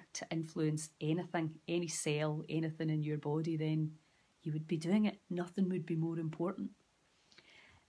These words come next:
Um, thanks, Morag. So, give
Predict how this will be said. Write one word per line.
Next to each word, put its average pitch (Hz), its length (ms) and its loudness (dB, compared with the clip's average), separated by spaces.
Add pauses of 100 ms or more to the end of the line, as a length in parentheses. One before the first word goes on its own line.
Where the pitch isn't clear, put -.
Um, 156 680 4 (1000)
thanks, 190 440 4
Morag. 165 400 2 (1300)
So, 165 460 2 (1400)
give 185 380 4